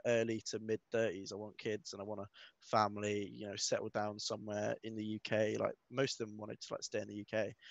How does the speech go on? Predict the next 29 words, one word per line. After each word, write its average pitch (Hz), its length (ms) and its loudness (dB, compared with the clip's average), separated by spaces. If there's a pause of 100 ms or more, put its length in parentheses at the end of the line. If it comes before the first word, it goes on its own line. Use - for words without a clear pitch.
(260)
And 110 80 -4
I 113 40 4
was 113 80 0
just - 140 -4
thinking, 127 240 0
"That's 98 140 0
crazy." 120 480 4
Like, 98 180 2 (380)
I, 113 60 6 (200)
I 120 200 8
don't, 123 160 8
I, 127 160 8 (160)
right 135 260 8
now, 107 400 10 (100)
like, 110 240 4 (140)
I'm 135 300 -2 (200)
ready, 165 340 0
I'm, 160 240 -2 (460)
understand 160 520 2
that 110 140 4
my 113 200 4
perspective - 480 -2
might 107 140 -2
change, 107 300 -2
but 98 120 -6
right 120 220 2
now 110 220 2
I 101 40 0
have 104 200 2